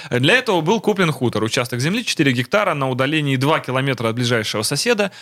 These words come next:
и невозможностью к этому хутору рядом еще купить другие участки, потому что он в чашке скальной находится. Справа, слева скала, с одной стороны озеро, и потом еще холм, который также мой наполовину. То есть, если сосед поселится, то это по финской технологии, когда сосед соседа в окно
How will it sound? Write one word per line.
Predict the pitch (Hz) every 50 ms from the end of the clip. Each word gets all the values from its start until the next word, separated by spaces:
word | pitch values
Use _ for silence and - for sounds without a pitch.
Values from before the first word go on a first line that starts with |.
| - -
и | - 196 185
невозможностью | 175 185 220 214 202 175 156 170 185 190 185 190 175 - - 156
к | -
этому | 185 190 - 185 175 165 165 160 156 156 151 147 143 139
хутору | 135 - 208 190 190 170 165
рядом | 156 160 160 170 165 151
еще | 147 - - 151
купить | - 147 - 156 143
другие | 139 139 147 143 151 131
участки, | 120 - 226 233 - -
потому | 156 - 120 - 143 175
что | 170 - -
он | 156 147
в | 139
чашке | - - - 143 123 - - -
скальной | - - - 127 113 107 107 104
находится. | 104 98 - - - - - - - - _
Справа, | - - - 190 175 147 131 127
слева | - 160 151 135 123
скала, | 123 - - 202 233 269 277
с | - -
одной | 139 143 147 139
стороны | 131 - 151 160 165 185
озеро, | 233 - 285 220 214 185 180
и | 160
потом | - 160 151 - 226 208 170
еще | 143 - - 185
холм, | 165 - - - 151 135 117 107 104
который | - 117 - 151 160 156
также | - 170 175 170 151 147
мой | 135 131 139 127 110 101 101
наполовину. | 104 113 110 - 127 139 151 214 277 285 269 220
То | - - - - -
есть, | 156 - -
если | 220 240
сосед | 208 - 208 - - 185 - -
поселится, | 131 139 - - - - 349 - - 202
то | - 214
это | 208 202
по | 190 - 175
финской | - - 214 208 - - 175
технологии, | - - - 165 165 180 190 185 160 165 151
когда | - - 123 139
сосед | 143 - - 156 - - 147 120
соседа | - 127 120 - 240 269 226 185
в | 151
окно | 139 135 - 165 185 202